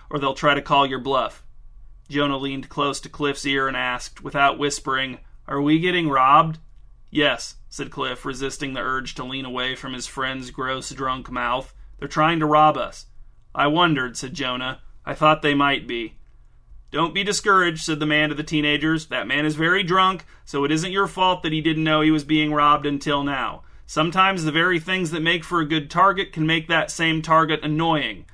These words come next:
But think about this. How well will he be able to fight you?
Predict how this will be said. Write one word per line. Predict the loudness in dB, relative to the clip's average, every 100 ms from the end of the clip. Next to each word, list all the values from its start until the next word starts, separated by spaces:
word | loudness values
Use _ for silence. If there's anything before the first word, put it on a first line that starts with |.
| -18 -12
But | -6
think | -4 2
about | 4 4 2
this. | 2 0 -6 -20 -20 -20 0
How | 8 8
well | 8 6 6
will | 4
he | -2 0
be | 2
able | 2 0
to | 0
fight | 6 6 6
you? | -4 -10